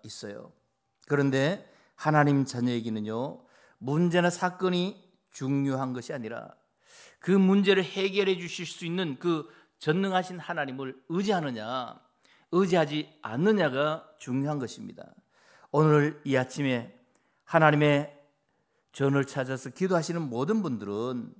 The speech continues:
다윗처럼 모든 문제를 하나님께 다 맡기고요,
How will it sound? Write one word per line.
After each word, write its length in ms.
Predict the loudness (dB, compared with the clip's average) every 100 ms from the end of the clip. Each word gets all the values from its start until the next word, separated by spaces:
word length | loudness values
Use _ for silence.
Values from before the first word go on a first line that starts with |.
| -16
다윗처럼 680 | -6 -2 -2 -2 -2 -2 -6 _ _ _ _ _ _ _
모든 640 | 0 6 8 8 6 0 -2
문제를 720 | -4 -2 -2 -2 -2 -6 -12 _
하나님께 540 | -14 -8 -6 -6 -8 -10
다 340 | -10 -2 0
맡기고요, 640 | 2 2 0 -8 -8 -10